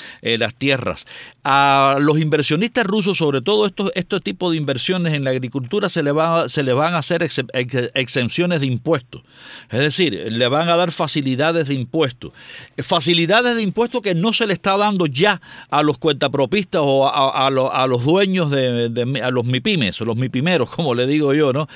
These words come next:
Los dueños de me-, pequeños, medianos, eh, y, eh, pequeñas empresas. No se les está dando. O sea, que aquí hay, como yo decía, o como dicen muchos, esto es la, la guerra del león a mono y el mono amarrado.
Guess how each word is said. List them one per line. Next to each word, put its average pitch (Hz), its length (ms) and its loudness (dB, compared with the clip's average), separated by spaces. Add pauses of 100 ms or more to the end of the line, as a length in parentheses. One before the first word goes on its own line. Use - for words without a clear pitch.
(180)
Los 123 200 2
dueños 160 360 2
de 135 160 2
me-, 123 300 0 (200)
pequeños, 151 460 0
medianos, 131 520 0
eh, 110 360 0
y, 110 160 0
eh, 107 180 -2
pequeñas 139 460 -2
empresas. 127 500 -2 (300)
No 156 240 0
se 214 120 0
les 160 120 0
está 139 240 0
dando. 175 260 0
O 107 60 -2
sea, 160 220 0
que 120 100 -2
aquí 180 260 -2
hay, 196 300 0 (360)
como 127 280 0
yo 160 100 2
decía, 180 460 2 (180)
o 123 220 -2
como 120 360 -2
dicen 185 260 0
muchos, 180 580 -2
esto 127 320 -4
es 170 80 0
la, 160 340 2
la 131 160 -2
guerra 175 520 0
del 131 380 -2
león 143 360 2
a 156 120 0
mono 165 380 0
y 190 80 2
el 135 120 0
mono 139 320 0
amarrado. 120 560 0